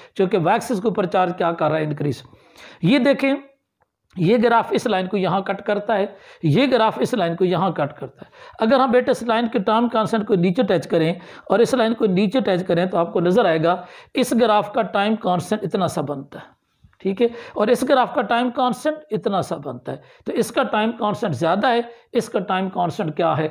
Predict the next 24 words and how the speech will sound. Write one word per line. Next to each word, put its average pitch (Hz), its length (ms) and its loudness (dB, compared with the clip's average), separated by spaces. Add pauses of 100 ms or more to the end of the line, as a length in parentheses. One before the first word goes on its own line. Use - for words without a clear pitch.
कम 127 200 -6
है। - 180 -20 (100)
इससे 240 200 -4
क्या 269 200 2
साबित 185 320 2
हुआ 165 160 4 (400)
कि 202 80 2
ये 185 240 4
जल्दी 196 360 4 (140)
ग्रोथ 240 200 4
कर 254 240 0
रहा 254 100 2
है, 254 160 -2 (240)
ये 160 160 2
स्लो 214 340 2
ग्रोथ 175 260 0
कर 156 220 -2
रहा 151 100 0
है, - 20 -6
तो - 100 -6
इसकी 240 260 -2
स्पीड 240 440 0
क्या 247 140 2
है, 233 240 -2